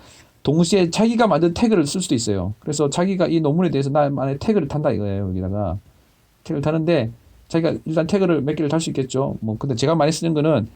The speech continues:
"한국어로 된 논문, 한국어로 됐다", "좋다", "읽었다", 이게 만-, 세 개만 있거든요. 왜냐면 이제 읽은 논문이 있고 안 읽은 논문이 있고, 아, 이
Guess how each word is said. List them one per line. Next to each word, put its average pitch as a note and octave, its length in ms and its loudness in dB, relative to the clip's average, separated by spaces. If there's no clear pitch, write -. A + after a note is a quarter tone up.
"한국어로 A3 400 2
된 E3+ 140 4
논문, C3+ 220 0
한국어로 E3+ 380 0
됐다", G2+ 400 -2
"좋다", C3 520 0
"읽었다", E3+ 360 0
이게 E3 160 2
만-, G2+ 160 -2
세 - 160 0
개만 F#3+ 240 2
있거든요. A2+ 360 -2
왜냐면 B2+ 220 -2
이제 A#2 100 2
읽은 F#3+ 360 2
논문이 D3 280 0
있고 C#3 220 0
안 G2 100 2
읽은 D#3 140 2
논문이 B2 240 -2
있고, A2+ 340 0
아, C#3+ 160 0
이 E3+ 120 -2